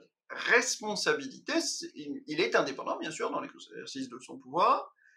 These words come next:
mais il a des comptes à rendre dans le cadre du C S M, il a des comptes à rendre également, parce que,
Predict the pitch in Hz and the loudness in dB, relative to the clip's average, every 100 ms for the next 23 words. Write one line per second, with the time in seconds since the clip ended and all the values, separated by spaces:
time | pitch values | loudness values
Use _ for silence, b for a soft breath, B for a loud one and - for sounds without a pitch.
0 | b 156 165 185 156 131 - 175 185 269 | b 0 4 6 6 2 0 4 4 6
1 | 480 330 - - 143 - 110 104 - _ | 4 4 -2 0 0 0 -6 -16 -20 _
2 | - - 139 - 285 403 359 - _ 160 | -10 -6 -4 4 4 4 -2 -14 _ -4
3 | 143 117 67 - _ _ _ _ _ _ | 0 0 -2 -10 _ _ _ _ _ _
4 | - 269 151 147 262 277 269 175 170 160 | -16 -2 -2 2 6 6 8 6 6 2
5 | 135 120 127 123 127 190 - - - _ | 0 -6 -6 -4 -2 2 2 2 -6 _
6 | _ b b b - 208 - - - 247 | _ b b b 2 2 2 -2 4 8
7 | 208 127 | 8 6